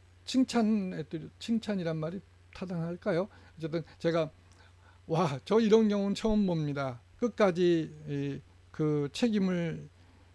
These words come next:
회피하지 않으시려는 거 정말, 어, 그렇고. 네.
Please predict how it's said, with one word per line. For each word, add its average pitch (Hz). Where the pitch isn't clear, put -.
회피하지 196
않으시려는 147
거 160
정말, 143
어, 135
그렇고. 143
네. 147